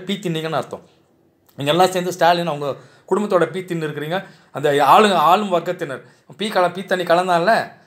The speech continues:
பீல தண்ணியை கலந்தான்ல, தண்ணியில பீயை கலந்தான்ல,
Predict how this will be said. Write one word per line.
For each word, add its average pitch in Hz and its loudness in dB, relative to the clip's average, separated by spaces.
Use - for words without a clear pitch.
பீல 175 4
தண்ணியை 180 2
கலந்தான்ல, 165 0
தண்ணியில 185 -2
பீயை 202 -2
கலந்தான்ல, 165 0